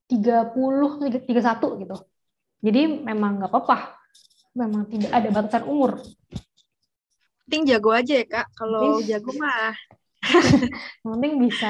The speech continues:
Speaker 1: dan mau belajar.
Speaker 2: Iya, iya,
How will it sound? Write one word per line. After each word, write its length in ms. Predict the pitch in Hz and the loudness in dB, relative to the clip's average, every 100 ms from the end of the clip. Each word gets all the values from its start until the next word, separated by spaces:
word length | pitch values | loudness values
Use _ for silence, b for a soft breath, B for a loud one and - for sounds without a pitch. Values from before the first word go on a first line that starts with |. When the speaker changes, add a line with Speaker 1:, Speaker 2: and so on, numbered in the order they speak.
| 220 | -2
Speaker 1:
dan 60 | 220 | -2
mau 140 | 214 196 | -4 -2
belajar. 800 | 190 185 180 175 247 - - - B B B _ B B | -4 -6 -4 2 4 2 -2 -10 B B B _ B B
Speaker 2:
Iya, 240 | 226 226 220 | -2 0 2
iya, 160 | 214 | 2